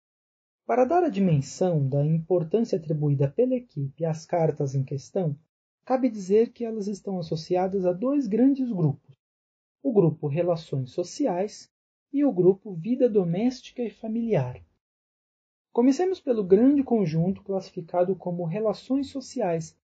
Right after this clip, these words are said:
que guarda a correspondência de Antônio Cândido. Nele constam cerca de três mil e duzentos documentos,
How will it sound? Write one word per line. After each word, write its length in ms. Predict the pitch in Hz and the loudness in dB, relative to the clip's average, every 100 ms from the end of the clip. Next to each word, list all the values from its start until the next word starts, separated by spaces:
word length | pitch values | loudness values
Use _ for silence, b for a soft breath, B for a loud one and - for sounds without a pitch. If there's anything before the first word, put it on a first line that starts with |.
| _ | _
que 140 | 381 | 0
guarda 500 | 240 175 185 214 240 | 6 6 4 2 -2
a 60 | 247 | -2
correspondência 880 | 269 262 269 302 320 247 185 160 143 | 0 0 0 -8 0 2 2 0 0
de 80 | |
Antônio 340 | 147 139 147 143 | 0 0 -4 -4
Cândido. 460 | - 139 135 131 135 _ _ _ _ _ _ _ _ _ | -2 -2 -4 -10 -14 _ _ _ _ _ _ _ _ _
Nele 480 | 165 190 180 143 135 - _ _ | 2 8 8 6 -2 -10 _ _
constam 480 | - 214 220 - 220 | -4 -2 -2 -4 -6
cerca 380 | 190 208 202 202 | 0 0 0 -4
de 100 | 185 | -4
três 320 | 196 202 185 | 4 4 4
mil 300 | 190 269 311 | 2 4 2
e 40 | 285 | 4
duzentos 640 | 262 190 214 233 180 151 | 2 4 2 0 -2 -2
documentos, 720 | 147 147 233 175 196 240 - | -2 -2 -4 -2 -2 -4 -12